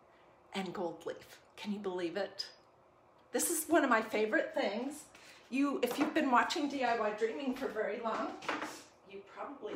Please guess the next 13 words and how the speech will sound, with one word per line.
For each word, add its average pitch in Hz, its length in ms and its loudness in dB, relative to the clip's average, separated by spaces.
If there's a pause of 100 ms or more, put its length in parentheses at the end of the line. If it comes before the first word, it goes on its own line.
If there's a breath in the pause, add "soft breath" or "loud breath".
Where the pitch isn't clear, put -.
have - 100 -14
seen 196 280 -14
it - 120 -12 (140)
sitting 214 360 -8 (680 loud breath)
right 185 300 -2
there - 360 -2 (1040 loud breath)
because 214 300 -4
that 214 260 2
is 214 160 -4
where 208 200 2
it - 100 -2
has - 220 -2
been 240 600 2